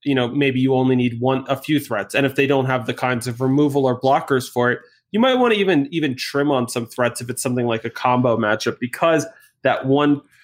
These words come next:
p-, threat will be so resilient and will so consistently be the only clock that you need. But if you're playing against something where they have pat-,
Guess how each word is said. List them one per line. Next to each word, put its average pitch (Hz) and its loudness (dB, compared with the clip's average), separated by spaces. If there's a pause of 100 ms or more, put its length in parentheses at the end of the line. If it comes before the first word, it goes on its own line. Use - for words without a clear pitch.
(180)
p-, 151 -2
threat 135 0
will 135 0
be 123 -2
so 156 0
resilient 131 2
and 131 0
will 123 -2
so 160 -2
consistently 135 -4
be 123 -2
the 120 -4
only 120 0
clock 117 -4
that - -6
you 117 -6
need. 117 -4 (380)
But 269 0
if 170 -2
you're 165 2
playing 160 0
against 143 0
something 139 0
where 131 2 (340)
they 135 0
have 123 0
pat-, - -12